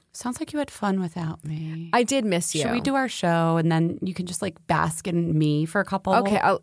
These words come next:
Speaker 1: little
Speaker 2: take,
Speaker 1: while?
Speaker 2: take it away. What are we talking about today?
Speaker 1: Okay, I wanna keep talking about the farm, but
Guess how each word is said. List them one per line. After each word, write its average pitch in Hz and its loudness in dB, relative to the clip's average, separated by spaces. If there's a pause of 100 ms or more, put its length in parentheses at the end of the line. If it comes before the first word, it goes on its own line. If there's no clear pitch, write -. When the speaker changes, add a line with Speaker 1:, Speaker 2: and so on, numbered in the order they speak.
Speaker 1:
little 208 4
Speaker 2:
take, - 4
Speaker 1:
while? 202 4
Speaker 2:
take 220 2
it 285 4
away. 302 6 (260)
What 190 4
are 247 4
we 277 0
talking 285 2
about 160 0
today? 185 -2
Speaker 1:
Okay, 190 -4
I 170 0
wanna 254 4
keep 269 -6
talking 220 2
about 185 2
the 165 -8
farm, 156 2
but 165 4